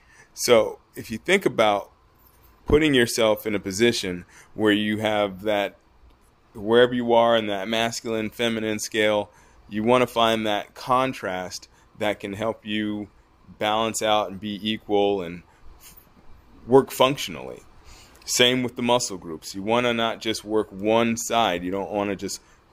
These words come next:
have big, uh, overdeveloped chest, or you don't wanna have overdeveloped biceps or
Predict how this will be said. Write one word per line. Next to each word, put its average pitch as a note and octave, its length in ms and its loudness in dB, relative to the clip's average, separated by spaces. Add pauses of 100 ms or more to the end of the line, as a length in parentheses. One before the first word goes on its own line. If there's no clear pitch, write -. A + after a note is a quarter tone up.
(640)
have G#2+ 360 0
big, A#2 200 0
uh, G2 160 0 (200)
overdeveloped A2 640 2
chest, G#2+ 380 -2
or - 20 -4
you G2+ 60 -4
don't G#2+ 140 -4
wanna G#2 120 -2
have G2 180 -2
overdeveloped G2+ 580 -2
biceps G2+ 600 -2
or D#2+ 200 -10